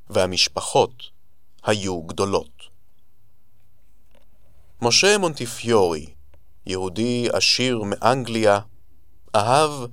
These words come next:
את ארץ ישראל אהבה גדולה. הוא בא לבקר בירושלים באלף שמונה מאות ושישים.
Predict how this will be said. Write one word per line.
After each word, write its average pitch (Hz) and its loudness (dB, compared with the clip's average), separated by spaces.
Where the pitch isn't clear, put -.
את 104 -2
ארץ 131 4
ישראל 120 4
אהבה 107 6
גדולה. 98 0
הוא 131 2
בא 170 10
לבקר 127 4
בירושלים 110 4
באלף 131 6
שמונה 117 4
מאות 110 6
ושישים. 101 0